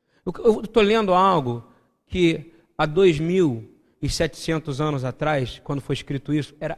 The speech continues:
impossível de acontecer, ok? Eu tô lendo algo que vocês acabaram de ver no vídeo ali agora, o começo. Não é isso, Rafael? Eu tô lendo algo que já está acontecendo. Então, quando eu ler,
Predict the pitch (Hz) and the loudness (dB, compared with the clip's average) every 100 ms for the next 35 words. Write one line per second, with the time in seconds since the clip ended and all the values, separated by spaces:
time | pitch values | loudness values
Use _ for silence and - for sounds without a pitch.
0 | - 196 226 196 196 - - 165 135 135 | -8 -6 -6 -6 -8 -6 -10 -10 -6 -6
1 | 139 127 135 143 135 135 - 113 107 147 | -8 -8 -8 -8 -8 -10 -10 -10 -8 -6
2 | 143 143 _ _ _ _ _ _ _ _ | -6 -8 _ _ _ _ _ _ _ _
3 | _ _ _ _ _ _ - 151 185 165 | _ _ _ _ _ _ -6 -4 0 0
4 | 180 160 165 143 156 151 160 156 139 151 | 0 2 2 0 -8 -8 -8 -8 -6 -4
5 | 156 147 147 147 127 143 127 127 135 123 | -6 -6 -8 -8 -8 -8 -6 -4 -2 0
6 | 135 135 147 127 117 - 127 147 175 165 | -2 -2 -4 -2 -4 -6 -6 0 0 0
7 | 135 - 120 113 107 - - _ _ _ | -8 -6 -6 -6 -8 -16 -20 _ _ _
8 | _ _ _ _ _ _ _ _ _ _ | _ _ _ _ _ _ _ _ _ _
9 | _ _ _ _ _ _ _ _ - 160 | _ _ _ _ _ _ _ _ -4 2
10 | 190 214 214 170 180 180 139 110 107 _ | 4 4 4 4 6 4 2 -4 -10 _
11 | _ _ _ - 165 160 190 - 180 175 | _ _ _ -4 0 6 6 6 0 0
12 | 180 170 - 160 156 226 233 226 196 160 | 0 0 -2 -2 0 0 2 4 6 6
13 | 170 180 113 - | 6 6 2 -4